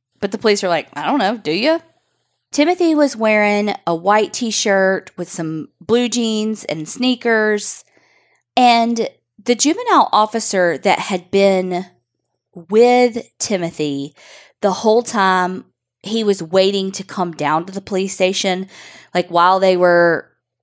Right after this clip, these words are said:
you know, doing the stuff with the body or whatever, you know, while they were waiting to come down or waiting for the interrogation and all of that, said that he was just bizarre, just kind of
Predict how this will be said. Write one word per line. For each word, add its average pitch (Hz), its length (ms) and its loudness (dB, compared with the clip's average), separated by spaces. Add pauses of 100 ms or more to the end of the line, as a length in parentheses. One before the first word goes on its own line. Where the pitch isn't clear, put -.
you 175 160 0
know, 160 80 -10
doing 185 260 2
the 170 80 -2
stuff 165 380 0 (300)
with 185 160 -4
the 160 80 -2
body 156 340 2
or 151 80 0
whatever, 175 560 2
you 190 140 -6
know, 160 100 2
while 170 160 4
they 175 140 0
were 165 100 0
waiting 165 280 0
to 170 60 -4
come 165 220 -6
down 156 400 -2
or 127 200 -8 (380)
waiting 196 400 2
for 190 140 -2
the 180 100 2
interrogation 160 680 0
and 151 80 -4
all 156 120 2
of 151 80 -2
that, 151 360 2 (480)
said 220 280 2
that 208 220 0
he 262 260 -2
was 294 220 0
just - 540 0 (560)
bizarre, 165 880 0 (400)
just - 280 -8 (120)
kind 359 300 0
of 349 440 0